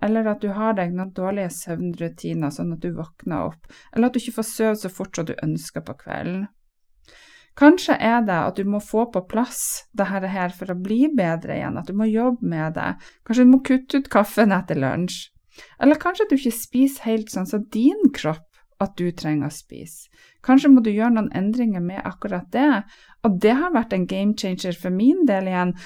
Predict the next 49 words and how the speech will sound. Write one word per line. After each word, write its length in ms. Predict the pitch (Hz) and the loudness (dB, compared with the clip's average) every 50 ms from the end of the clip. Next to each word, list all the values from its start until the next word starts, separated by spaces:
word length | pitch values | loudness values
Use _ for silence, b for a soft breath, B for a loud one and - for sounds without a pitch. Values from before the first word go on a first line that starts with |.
| B B B | B B B
på 80 | - 277 | -4 -2
grunn 200 | 269 320 339 339 | 0 2 4 4
av 80 | 302 262 | 4 4
det 120 | 254 233 226 | 4 2 0
at 80 | 220 - | -2 -4
jeg 80 | 226 - - | -6 -4 -2
har 260 | 226 240 269 277 269 | 0 0 2 2 2
en 140 | 208 190 185 | 0 0 0
del 200 | 202 202 196 202 - | -2 -2 -4 -4 -2
ting 160 | - 226 220 | -2 0 0
som 240 | 220 220 - 196 202 | 0 -2 -2 0 2
min 320 | 214 233 262 311 330 240 190 - | 4 6 6 6 6 4 2 0
kropp 240 | - - 226 226 - - | -4 -8 -8 -8 -8 -10
ikke 220 | 214 - 226 220 226 | -8 -6 -6 -6 -6
tåler 380 | - - 269 302 320 311 269 269 | -4 -2 -2 0 0 0 0 -2
så 140 | - - 185 | -4 -6 -4
godt, 320 | - 185 196 - - - - B B B B B B | -4 -4 -4 -6 -8 -18 -20 B B B B B B
for 160 | - - 214 | -4 0 2
det 80 | 226 226 | 4 4
at 240 | 202 180 170 - - - | 4 2 0 0 -2 -2
jeg 160 | 208 214 202 | 0 0 0
har 380 | 202 202 196 202 190 170 160 - - - | -2 -2 -2 -2 0 -2 -2 -4 -4 -6
irritabel 640 | 185 190 196 190 - - 196 196 202 - 170 160 - - | -4 -6 -6 -6 -4 -2 -2 -2 -2 -2 -4 -6 -6 -8
tarm, 460 | - - 262 294 285 339 320 349 294 208 | -4 -2 -2 -2 0 0 2 4 4 2
og 60 | 190 190 | 2 0
det 140 | 185 185 | -4 -4
gjør 240 | 190 202 208 214 208 - | -2 -2 -2 -2 -2 -4
at 80 | 160 | -4
jeg 160 | - 175 185 | -4 -4 0
reagerer 800 | 196 196 214 185 - - 185 202 220 202 175 165 165 175 B B B B B B | 2 2 2 0 -2 -4 -4 -2 -2 0 0 0 -2 -4 B B B B B B
på 120 | 220 208 | 2 4
veldig 280 | 196 180 180 185 196 180 165 | 4 4 4 2 0 0 0
mye. 300 | 131 - - - - - - | -2 -2 -4 -4 -4 -4 0
For 140 | - 208 | 4 2
eksempel 420 | 254 - - 269 294 294 - 202 180 | 4 4 6 6 6 4 4 2 0
når 140 | 180 190 202 | 0 -2 -2
jeg 60 | - | -4
skal 140 | - 196 - | -6 -8 -6
spille 260 | - - 196 196 190 175 | -4 -2 -2 0 0 -2
en 80 | 175 175 - | -4 -2 -2
podcast, 640 | 233 262 311 415 415 - 220 165 175 170 - - - b b b b b b | -2 -2 -2 -2 -2 -2 0 0 -2 -4 -8 -14 -20 b b b b b b
så 80 | - 220 | -2 2
kan 240 | - 277 311 349 | 4 4 6 6
jeg 140 | 311 220 208 208 | 6 4 2 2
ikke 160 | - 196 - | -4 -6 -8
spise 560 | - - - - 214 247 285 285 - 208 - | -10 -10 -4 0 2 2 2 2 0 -2 2
rett 320 | 233 240 254 247 - - | 6 8 6 6 6 4
før 320 | - - 214 226 226 214 185 | 0 2 2 4 2 2 2
jeg 240 | 165 160 156 160 | 0 0 0 -2